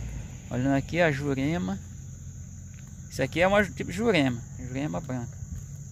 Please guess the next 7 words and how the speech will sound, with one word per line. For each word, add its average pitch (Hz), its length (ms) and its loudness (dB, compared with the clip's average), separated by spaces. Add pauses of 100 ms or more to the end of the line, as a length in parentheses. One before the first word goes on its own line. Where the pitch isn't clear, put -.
(1200)
Algaroba. 135 840 6 (1700)
Pinhão 165 300 4
branco, 139 460 4
isso 151 180 -6
aí 139 80 0
na 135 160 0
frente. 180 640 -6